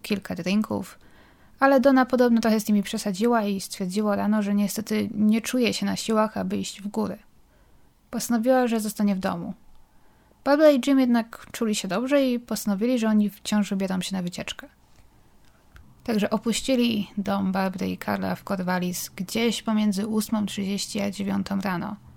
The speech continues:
Karl jeszcze spał, gdy Barbara przyszła go obudzić –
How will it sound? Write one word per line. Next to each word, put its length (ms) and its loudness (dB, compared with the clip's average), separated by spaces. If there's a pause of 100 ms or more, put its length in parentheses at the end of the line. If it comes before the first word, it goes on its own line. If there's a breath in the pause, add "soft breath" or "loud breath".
(920 soft breath)
Karl 180 0
jeszcze 280 -2
spał, 680 -2
gdy 480 -4 (160)
Barbara 300 -2
przyszła 380 -4
go 180 -4
obudzić – 640 -4